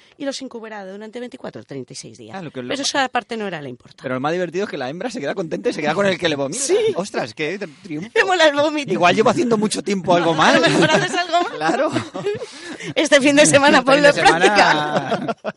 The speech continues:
Speaker 3: Ahora, no sé.
Speaker 1: Bueno, ¿cómo llamaríamos al macho que siempre está pegado a una hembra y que no la deja sola ni para ir al baño?
Speaker 3: Lapa.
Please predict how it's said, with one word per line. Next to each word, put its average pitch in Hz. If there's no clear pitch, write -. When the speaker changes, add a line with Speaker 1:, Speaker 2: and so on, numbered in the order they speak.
Speaker 3:
Ahora, 151
no 156
sé. 185
Speaker 1:
Bueno, 202
¿cómo 370
llamaríamos 226
al 226
macho 269
que 269
siempre 320
está 262
pegado 208
a -
una 208
hembra 240
y 233
que 247
no 247
la 262
deja 214
sola 233
ni 233
para 214
ir 240
al 247
baño? 135
Speaker 3:
Lapa. 117